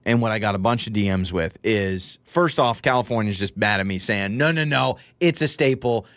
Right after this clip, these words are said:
You don't know what it's like. It is iconic. It is so good. The Double Double Animal Style is the best thing."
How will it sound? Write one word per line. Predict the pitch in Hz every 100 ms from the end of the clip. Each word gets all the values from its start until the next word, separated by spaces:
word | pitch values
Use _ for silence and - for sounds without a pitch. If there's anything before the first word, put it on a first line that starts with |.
| _
You | 151 175
don't | 165
know | 160 151
what | 135
it's | - 131
like. | 123 117 139
It | 156
is | 143
iconic. | 120 110 - 156 151 143 135 -
It | 156 143
is | 113 -
so | 160 143
good. | 131 139 127
The | 110
Double | 98 143 143
Double | 139 131 131
Animal | 131 127 -
Style | 131 123 123
is |
the | 113
best | 127
thing." | 123